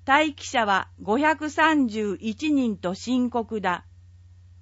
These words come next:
最も負担が軽い徳陽の整備に、市の支援対策を強めるべきではないか。また、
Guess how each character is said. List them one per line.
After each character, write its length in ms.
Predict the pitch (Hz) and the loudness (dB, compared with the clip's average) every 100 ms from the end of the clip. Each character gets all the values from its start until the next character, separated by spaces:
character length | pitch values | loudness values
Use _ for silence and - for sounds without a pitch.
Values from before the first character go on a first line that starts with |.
| - - - | -20 -18 -2
最 480 | 226 285 - 381 381 | 2 0 -2 -4 0
も 160 | 302 | 0
負 120 | 262 | 0
担 260 | - 302 285 | 0 2 2
が 120 | 285 | 0
軽 360 | 277 254 254 247 | 0 0 0 -4
い 140 | 170 - - | -6 -14 -4
徳 320 | 247 254 330 | -4 -2 0
陽 240 | 320 254 | 2 2
の 140 | 226 214 | 2 -2
整 320 | - 277 247 | -2 -2 -2
備 160 | 196 185 | -4 -6
に、 220 | 165 - - - - - | -8 -10 -20 -20 -20 -20
市 240 | - - 320 | -10 -2 2
の 180 | 247 202 | 2 0
支 220 | - 269 | -2 0
援 260 | 302 311 294 | 2 2 0
対 220 | 320 311 | -2 -2
策 400 | - 247 220 208 | -2 -4 -4 -4
を 100 | 208 | -4
強 380 | - 240 302 311 | -6 -2 0 2
め 140 | 302 | 0
る 140 | 240 | 0
べ 140 | 220 254 | 0 -2
き 140 | 226 | -2
で 120 | 196 | -2
は 160 | 175 160 | -2 -2
な 180 | 165 175 | -4 -6
い 80 | 139 | -8
か。 280 | - 127 - - - - - - - - - - | -10 -10 -12 -20 -20 -20 -20 -20 -20 -20 -20 -8
ま 180 | 180 202 | -6 0
た、 280 | 240 - | 0 0